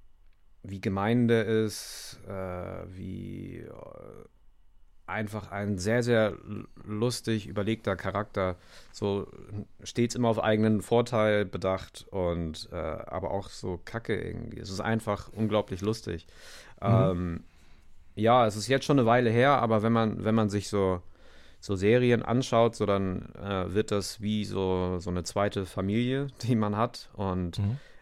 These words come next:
Speaker 1: äh, wenn du jetzt so rüber gucken willst, oder hab ich da auch South Park Figuren, ähm, ja, müsste ich eigentlich mal wieder auffrischen, so. Es
Speaker 2: Mhm.
Speaker 1: kann auch sein, dass, äh, sogar was Neues rausgekommen ist.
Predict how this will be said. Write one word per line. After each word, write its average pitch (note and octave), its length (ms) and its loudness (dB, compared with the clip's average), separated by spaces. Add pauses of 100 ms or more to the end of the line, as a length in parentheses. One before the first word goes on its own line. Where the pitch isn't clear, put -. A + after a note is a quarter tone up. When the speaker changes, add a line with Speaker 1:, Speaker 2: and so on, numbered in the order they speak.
(120)
Speaker 1:
äh, F2 240 -2 (120)
wenn F#2+ 220 -4
du G2 60 0
jetzt G2 200 -2
so G#2+ 100 -2
rüber B2+ 260 6
gucken A2+ 300 -2
willst, A2 260 2
oder F#2+ 140 -2
hab G2 120 -2
ich G2 80 -10
da G2+ 100 -6
auch F#2+ 100 -4
South A2+ 280 0
Park G2+ 220 -6
Figuren, F#2 580 -4 (640)
ähm, F2 800 -6 (220)
ja, A#2+ 280 4
müsste A2 280 2
ich A#2 80 -2
eigentlich B2 220 2
mal A2 120 4
wieder A2 260 6
auffrischen, F2+ 600 -2
so. E2+ 260 -10 (340)
Es F#2 140 -6
Speaker 2:
Mhm. A#2 80 4
Speaker 1:
kann C#3+ 200 6
auch B2+ 100 0
sein, C3 260 6
dass, A2 220 -2
äh, G2+ 260 -2
sogar G2 300 0
was F#2 140 -4
Neues A2 260 2
rausgekommen B2 580 0
ist. - 160 -10